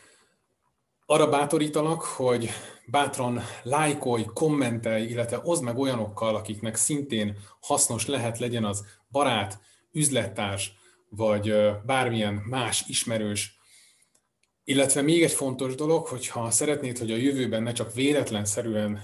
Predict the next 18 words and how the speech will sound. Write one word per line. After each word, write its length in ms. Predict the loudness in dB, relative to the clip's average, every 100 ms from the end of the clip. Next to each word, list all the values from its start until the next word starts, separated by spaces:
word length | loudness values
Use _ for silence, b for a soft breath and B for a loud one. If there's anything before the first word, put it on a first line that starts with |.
| B
értesülj 500 | 0 0 0 -2 -2
a 100 | -2
tartalmakról, 800 | -2 -2 -2 -2 -2 0 0 0
akkor 380 | -2 -12 -8 -2
a 280 | 0 -2 B B
YouTube-on 500 | -2 -2 0 0 0
nyomd 280 | 0 0 2
meg 260 | 2 0 -2 -12
az 300 | _ -6 -4 -2
értesítést, 800 | -4 -2 -4 -4 -2 0 -2 B B B
illetve 300 | -2 -2 0
iratkozz 500 | 0 2 2 0 -2
fel 180 | -2 -2
a 80 | -2
petőbence 540 | -2 -4 -2 -2 -4
pont 260 | -4 -4 -4
hu 340 | -4 -4 -2
oldalon 680 | 0 0 0 0 0 -2 -6